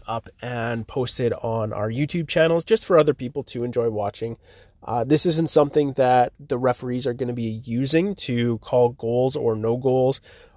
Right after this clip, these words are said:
or to determine penalties and stuff like that. Honestly, we're all adults here. And the biggest thing in all of, all the leagues that we have is don't be a dick.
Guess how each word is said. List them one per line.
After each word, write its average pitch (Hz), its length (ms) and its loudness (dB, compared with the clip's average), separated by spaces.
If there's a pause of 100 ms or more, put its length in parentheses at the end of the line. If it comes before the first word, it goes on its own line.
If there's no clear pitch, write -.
(120)
or 117 460 4
to 120 560 -4
determine 117 720 -4
penalties 127 520 -2
and 135 140 -2
stuff 135 240 0
like 139 220 -2
that. 127 300 0
Honestly, 127 420 -2
we're 120 200 4
all 120 140 2
adults 110 380 -4
here. 101 260 -8 (240)
And 107 320 -6 (320)
the 139 100 -2
biggest 135 400 0
thing 143 360 2
in 123 240 -6
all 123 260 2
of, 135 320 -6
all 123 200 2
the 143 100 2
leagues 147 180 0
that 147 100 -2
we 135 100 -4
have 127 280 -4
is 110 280 -6 (120)
don't 120 340 -10
be 113 160 -4
a 98 60 -2
dick. - 320 -12